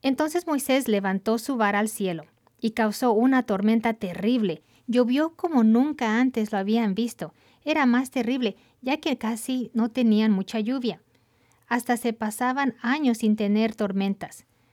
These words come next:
Pero en esta ocasión habían truenos, rayos, relámpagos y granizo. Nunca en toda la historia de Egipto como nación hubo una tormenta peor que esta.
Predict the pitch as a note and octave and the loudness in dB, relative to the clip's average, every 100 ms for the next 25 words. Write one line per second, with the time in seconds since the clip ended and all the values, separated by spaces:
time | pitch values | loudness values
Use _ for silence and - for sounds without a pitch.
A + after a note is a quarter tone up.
0 | _ _ _ _ A#3 A3 G#3+ A3+ B3+ - | _ _ _ _ 0 4 4 4 2 -2
1 | D#4 D4+ E4 - G#3 G#3+ G#3+ _ _ - | -4 -4 -4 -2 0 0 -4 _ _ -6
2 | G3+ G#3+ A#3 G#3+ G3+ G#3+ A#3 B3+ B3+ B3 | -2 2 4 2 0 2 4 6 4 0
3 | F3+ G3+ A#3 A3+ B3+ G#3 E3 F#3+ A#3 A#3 | -2 0 0 -2 -4 -4 -4 -2 0 -2
4 | B3+ C4+ B3 A3+ F#3+ F3 G3 G#3 E3 - | -4 -4 -4 -2 -2 0 2 0 -2 -14
5 | _ _ _ _ _ _ _ - C#4+ D#4+ | _ _ _ _ _ _ _ -6 -6 -4
6 | F#4+ F4 D4+ C#4 C4+ C4+ - A3+ A#3+ C4+ | -2 -2 -2 0 0 0 -2 -2 -2 -4
7 | - G3+ - B3 A#3+ G3 F#3 F#3 F3 - | -6 -8 -4 -6 -4 -4 -2 -4 -6 -6
8 | G3 F#3+ - F#3+ E3+ - _ - B3 C4 | -6 -6 -4 -4 -4 -10 _ -2 0 2
9 | C4+ B3+ B3+ B3+ A3 F#3+ A3 A3+ A3 F#3+ | 2 4 4 2 0 0 0 0 -4 -6
10 | - G#3+ A#3+ - F#3+ G3+ - - | -4 -4 -4 -6 -6 -6 -12 -16